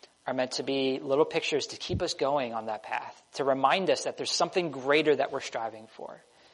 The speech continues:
that we're looking forward to. And only those who hold fast to faith to, until the end will enter. Right? It's,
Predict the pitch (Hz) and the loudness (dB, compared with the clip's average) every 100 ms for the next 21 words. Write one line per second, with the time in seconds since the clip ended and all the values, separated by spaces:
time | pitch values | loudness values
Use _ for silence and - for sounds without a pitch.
0 | _ 139 123 127 131 143 127 120 113 113 | _ -6 -2 -2 -4 -8 -6 -2 -2 -4
1 | - - - _ _ _ _ _ _ _ | -10 -14 -16 _ _ _ _ _ _ _
2 | _ _ _ _ _ _ _ _ _ _ | _ _ _ _ _ _ _ _ _ _
3 | _ _ _ _ _ _ _ _ _ _ | _ _ _ _ _ _ _ _ _ _
4 | _ _ 135 123 123 143 160 170 151 165 | _ _ -2 -2 0 0 2 6 6 6
5 | 160 - 135 131 - 143 - 135 151 - | 4 0 -2 -2 0 -2 0 -2 -2 -4
6 | - - _ - 120 139 131 - - - | -8 -12 _ -12 -4 0 0 0 -14 -20
7 | - 143 - - 139 156 131 127 143 117 | -12 -12 -8 -8 -2 -2 0 2 2 0
8 | 113 123 - - - _ _ _ 131 117 | -6 -12 -18 -20 -20 _ _ _ -2 -2
9 | 101 - - - _ _ _ _ _ _ | -4 -12 -14 -20 _ _ _ _ _ _
10 | _ _ _ _ _ _ _ _ _ _ | _ _ _ _ _ _ _ _ _ _
11 | 120 120 123 - - - | -2 0 0 0 -2 -4